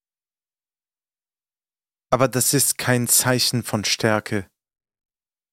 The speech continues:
Es ist ein Zeichen von Schmerz, von Überforderung,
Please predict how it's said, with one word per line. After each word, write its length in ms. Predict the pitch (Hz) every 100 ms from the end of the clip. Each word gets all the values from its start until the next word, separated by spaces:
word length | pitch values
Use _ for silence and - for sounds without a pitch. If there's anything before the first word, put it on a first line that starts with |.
| _ _ _ _
Es 160 | 135 160
ist 220 | 151 -
ein 200 | 139 139
Zeichen 520 | - 139 143 - 139
von 240 | - 120
Schmerz, 680 | 113 - 127 127 104 - - - _ _ _ _ _ _ _ _ _ _ _ -
von 200 | - 143
Überforderung, 960 | 165 143 131 - 165 147 117 98 92